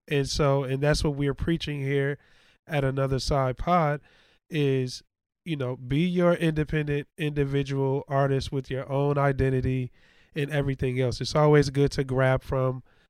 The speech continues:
you know, different other styles and different artists and different, you know, writers. But ultimately, that's what's gonna set you apart, is what you do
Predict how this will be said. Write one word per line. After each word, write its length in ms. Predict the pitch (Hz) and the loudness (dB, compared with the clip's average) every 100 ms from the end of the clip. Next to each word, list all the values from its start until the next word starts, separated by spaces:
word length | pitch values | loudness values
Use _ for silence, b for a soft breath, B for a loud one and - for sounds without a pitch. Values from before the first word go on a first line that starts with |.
| - | -10
you 140 | 156 | -4
know, 320 | 135 123 123 - 135 | -2 0 -2 -6 0
different 420 | 143 - 139 135 | 2 2 -2 -4
other 240 | 135 131 | -4 -2
styles 600 | 127 - 131 127 127 123 | -2 0 2 2 2 0
and 140 | 123 123 | -4 -4
different 320 | 131 135 127 | -4 -4 -4
artists 460 | 127 131 127 123 | 0 0 0 -4
and 120 | 127 123 | -6 -6
different, 420 | 127 - 123 123 _ b b b | -6 -6 -8 -10 _ b b b
you 100 | 147 | -4
know, 140 | 123 | -2
writers. 640 | 117 135 160 135 127 139 - _ _ _ _ _ - | 2 6 8 6 2 -4 -12 _ _ _ _ _ -10
But 120 | 131 | -4
ultimately, 800 | 151 185 - 170 139 143 135 131 | 6 6 6 0 -2 -2 -2 2
that's 280 | 139 147 | 2 2
what's 140 | 151 139 | 0 -2
gonna 220 | 147 135 | 0 -2
set 260 | - 151 135 | -2 -4 -2
you 220 | 135 139 | 0 0
apart, 360 | 131 - 135 | 0 -2 -2
is 140 | 123 120 | -4 -6
what 220 | 127 127 | -8 -8
you 420 | 131 123 131 151 | -8 -4 0 0
do 400 | 135 131 123 120 | 2 2 2 -2